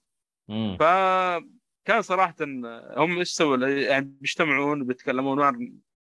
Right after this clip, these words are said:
Speaker 2: الولد هذا فين اختفى، العيلة كلها فين راحت. فبيبدأوا رحلة بحث عن، آه، الولد هذا، آه، مالكهم يعني. فهذا هو الفيلم بشكل عام. بيبدأوا يطلعون في رحلة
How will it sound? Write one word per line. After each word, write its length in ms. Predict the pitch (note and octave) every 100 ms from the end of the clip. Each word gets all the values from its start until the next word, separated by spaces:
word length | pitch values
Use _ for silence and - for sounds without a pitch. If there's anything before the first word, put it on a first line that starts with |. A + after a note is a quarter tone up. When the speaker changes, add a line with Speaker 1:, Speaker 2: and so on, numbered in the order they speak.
| -
Speaker 2:
الولد 420 | B2 B2 B2+ A#2
هذا 180 | A#2 A#2
فين 240 | A#2+ C3
اختفى، 280 | B2 - A#2+
العيلة 380 | A#2 A#2+ D#3 C#3+
كلها 260 | - D3 A#2+
فين 120 | B2+
راحت. 340 | B2 A#2 B2 - _ _ _ _
فبيبدأوا 640 | F3 G3 G3+ G3 E3 F#3+
رحلة 220 | E3 C#3 C3+
بحث 240 | D#3+ D#3 B2
عن، 320 | B2+ D#3 - _ _
آه، 320 | G#2+ A2+ A2
الولد 320 | B2 B2+ A2 A2+
هذا، 340 | A2+ B2 D3 _ -
آه، 260 | A#2 - -
مالكهم 480 | A2+ A2 A2 - F2+
يعني. 180 | F2+ _ _ _ _ _ -
فهذا 400 | F#3+ F3+ F3+ C#3+
هو 40 |
الفيلم 260 | A2+ G#2+ - _
بشكل 240 | B2+ -
عام. 120 | F2+ - _ _ _ _ _ _ _
بيبدأوا 380 | D#3 C3+ D3+ C3
يطلعون 520 | B2 A#2 A#2+ E3+ G#3
في 180 | - A2+
رحلة 520 | C3+ F3+ G3 A3+ -